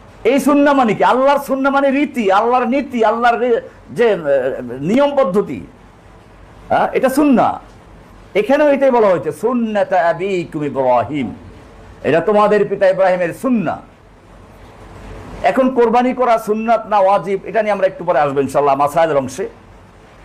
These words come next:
এখানে পেলাম আমরা রাসূল সাল্লাল্লাহু আলাইহি ওয়াসাল্লাম বলে দিলেন, সুন্নাত আবিকুম ইব্রাহিম, এটা তোমাদের পিতা ইব্রাহিমের সুন্নাহ। সাহাবায়ে কেরাম প্রশ্ন করলেন, ক্বালু ফামা লানা ইয়া রাসূলুল্লাহ ফিহা,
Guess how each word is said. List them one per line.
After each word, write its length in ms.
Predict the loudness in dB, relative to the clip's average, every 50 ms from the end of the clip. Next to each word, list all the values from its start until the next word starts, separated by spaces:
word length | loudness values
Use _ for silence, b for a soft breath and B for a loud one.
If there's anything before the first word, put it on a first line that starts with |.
| -20 -20 -20 -20 -20 -20 -20 -20 -8 -4
এখানে 320 | -2 0 0 2 2 2 2
পেলাম 280 | 2 2 2 2 2
আমরা 220 | 0 0 2 2 0
রাসূল 680 | 0 -2 -4 -10 -18 -20 -20 -20 -20 -8 -4 -4 -2
সাল্লাল্লাহু 260 | 0 0 -2 0 2
আলাইহি 100 | 2 2
ওয়াসাল্লাম 260 | 2 2 0 0 0 2
বলে 160 | 0 0 0
দিলেন, 240 | 0 -2 -2 -4 -4
সুন্নাত 440 | -4 -6 -6 -2 -2 -2 -2 0
আবিকুম 520 | 0 0 2 2 0 0 0 -2 -4 -6 -6
ইব্রাহিম, 720 | -6 -2 0 2 2 2 0 0 -2 -2 -2 -2 -4 -6 -12 -20 -20 -20 -20 -20 -10 -6
এটা 180 | -4 -2 -2 -2
তোমাদের 400 | 0 0 0 2 2 2 0 0
পিতা 220 | -2 -2 0 0
ইব্রাহিমের 420 | 0 2 2 0 0 0 0 -4 -4
সুন্নাহ। 420 | -6 -6 -6 -6 -6 -8 -10 -12 -14 -18 -20 -20 -20 -20 -20 -20 -20 -20 -20 -20 -20 -20 -20 -20 -20 -20 -20 -20 -18 -10
সাহাবায়ে 440 | -4 0 2 2 4 4 4 2 2
কেরাম 300 | 2 0 0 0 0 -2
প্রশ্ন 360 | -2 -2 -2 -2 -2 -4 -4
করলেন, 180 | -2 -2 -4 -4
ক্বালু 460 | -4 -2 0 0 2 2 2 2 0
ফামা 540 | 0 0 0 2 2 2 4 2 2 2 2
লানা 320 | 0 0 0 0 0 0
ইয়া 260 | 2 2 2 2 0
রাসূলুল্লাহ 520 | 0 -4 -6 -8 -8 -8 -6 -4 -4 -4 -6 -4
ফিহা, 280 | -6 -6 -4 -4 -6